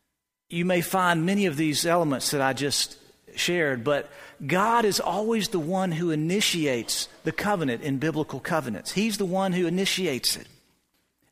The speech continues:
Now, today we're looking at the covenant of Abraham. And so we're gonna quickly walk through Genesis and, and hopefully set the context for the passage that we heard today.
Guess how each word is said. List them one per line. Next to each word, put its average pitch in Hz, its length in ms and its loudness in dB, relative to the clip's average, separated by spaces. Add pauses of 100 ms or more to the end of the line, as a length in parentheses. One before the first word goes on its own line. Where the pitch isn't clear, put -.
Now, 180 140 2
today 240 340 2
we're 220 180 0
looking 214 340 0
at 180 120 -2
the 165 60 -4
covenant 180 580 -2 (560)
of 165 160 -4
Abraham. 147 600 -4 (960)
And 165 120 -2
so 214 140 2
we're 220 100 2
gonna 208 240 2
quickly 254 460 0
walk 202 340 0
through 226 140 0
Genesis 190 640 2
and, 160 180 0
and 143 120 -2
hopefully 180 340 -2
set 202 300 2
the 175 60 -2
context 196 680 0
for 160 80 -4
the 156 100 -2
passage 180 520 -2
that 151 140 -2
we 143 120 -2
heard 143 240 -2
today. 135 400 0